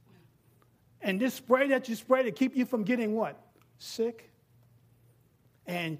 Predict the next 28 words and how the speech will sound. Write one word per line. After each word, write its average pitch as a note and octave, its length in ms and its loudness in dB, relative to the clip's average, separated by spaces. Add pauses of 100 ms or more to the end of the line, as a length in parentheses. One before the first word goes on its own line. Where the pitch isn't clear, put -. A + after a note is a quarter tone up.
(120)
you F#3 120 -2
have G#3 260 2
all C4+ 380 4
this C4+ 200 0
stuff. A#3+ 440 0 (200)
Wear A3+ 220 4
your C4+ 160 2
mask C4+ 640 2
because A#3 420 0
you A3+ 80 -2
might B3 240 0
catch C4+ 260 2
the G#3+ 220 0 (560)
flu. B3+ 500 -2 (520)
And E3 100 -8
they F3+ 80 -4
teach - 340 -4
you A3 120 -4
how G3+ 120 -4
to F3 80 -4
protect A3 540 -6
yourself C#3+ 500 -8 (360)
from D3+ 220 -8
getting E3+ 280 -2
sick G3+ 480 -2 (380)
or D#3+ 360 -2 (580)
getting E3 260 -2
ill. D#3+ 500 -6